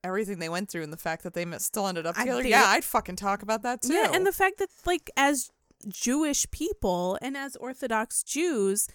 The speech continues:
Speaker 2: like, they understood that there was still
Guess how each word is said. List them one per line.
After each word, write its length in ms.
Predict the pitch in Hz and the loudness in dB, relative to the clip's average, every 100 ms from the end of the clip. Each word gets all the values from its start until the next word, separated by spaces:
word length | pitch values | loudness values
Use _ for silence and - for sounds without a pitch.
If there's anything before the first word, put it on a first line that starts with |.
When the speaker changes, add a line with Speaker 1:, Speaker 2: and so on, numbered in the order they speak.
| - - _ | -14 -20 _
Speaker 2:
like, 400 | 220 220 208 - _ - | 0 0 0 -8 _ -14
they 760 | 196 220 220 233 233 233 226 - _ _ - | -4 2 2 2 0 -2 -4 -6 _ _ 0
understood 720 | 226 240 233 - 254 277 214 | 2 4 4 4 4 4 4
that 260 | 185 175 170 | 0 0 -2
there 240 | 185 208 208 | -2 2 2
was 140 | 214 | 2
still 480 | - 202 196 190 | 0 -2 -2 -2